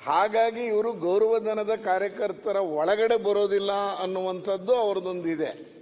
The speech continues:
ಅಂದ್ರೆ ನಮಗೆ ಇವರಿಗೆ ಹೆಣ್ಮಕ್ಳಿಗೆ ವೇತನ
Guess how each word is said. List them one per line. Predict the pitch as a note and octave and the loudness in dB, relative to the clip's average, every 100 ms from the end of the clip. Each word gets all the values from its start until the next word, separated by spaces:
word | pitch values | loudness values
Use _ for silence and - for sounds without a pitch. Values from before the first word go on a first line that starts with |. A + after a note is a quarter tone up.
| - - - _ | -20 -20 -20 _
ಅಂದ್ರೆ | D3 F#3 A3 | -8 -4 -2
ನಮಗೆ | G3 G3+ G3+ G#3 G#3 | -2 -2 0 0 2
ಇವರಿಗೆ | G3+ G3+ G3 | 2 2 0
ಹೆಣ್ಮಕ್ಳಿಗೆ | F#3+ F3 F3 G#3+ G#3+ A3 A#3 F#3+ G3+ G3+ F#3+ F#3 - - - - | 0 0 -2 -4 -6 -6 -6 -4 -4 -4 -8 -14 -20 -20 -20 -18
ವೇತನ | - F3 G#3+ - A3 | -2 2 2 2 2